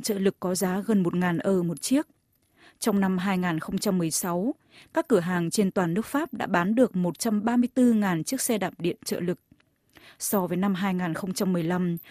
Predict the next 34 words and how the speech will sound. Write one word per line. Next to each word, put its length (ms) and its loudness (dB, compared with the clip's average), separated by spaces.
số 260 2
xe 180 2
đạp 180 0
điện 240 -2
trợ 140 -4
lực 240 0
bán 200 -2
ra 280 0
đã 140 -6
tăng 320 -2
ba 140 0
mươi 120 -2
ba 200 0
phần 220 -4
trăm. 320 -2
Khác 340 -2
với 180 2
xe 160 0
đạp 180 -4
điện, 200 2
xe 180 4
đạp 180 2
điện 220 2
trợ 160 -2
lực 220 0
sở 240 0
hữu 140 0
một 160 4
động 160 0
cơ 180 2
điện, 220 2
bình 220 2
ắc 180 -4
quy 320 2